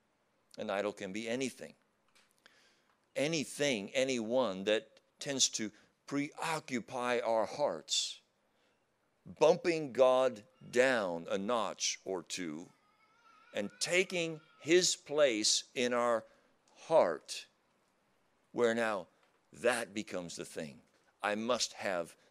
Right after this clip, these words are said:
that. That is where my true desires are. That's where my longings are. That's what I fear more than anything else. That's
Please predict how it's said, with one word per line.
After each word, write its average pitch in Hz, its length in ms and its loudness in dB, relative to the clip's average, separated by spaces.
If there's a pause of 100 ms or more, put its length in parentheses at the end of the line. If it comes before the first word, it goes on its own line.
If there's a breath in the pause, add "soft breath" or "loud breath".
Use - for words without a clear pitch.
that. 92 580 -4 (320 soft breath)
That 131 380 6
is 101 160 -2
where 107 180 2
my 98 200 0
true 117 460 -2 (200)
desires 87 760 -2
are. 73 340 -10 (360 soft breath)
That's 131 340 0
where 120 140 2
my 101 140 4
longings 95 500 0
are. 78 220 -2 (460 soft breath)
That's 147 400 4
what 104 220 4
I 82 140 2
fear 90 520 -4 (160)
more 98 240 -4
than 85 180 -8
anything 82 400 -10
else. 64 560 -10 (1000)
That's 117 420 4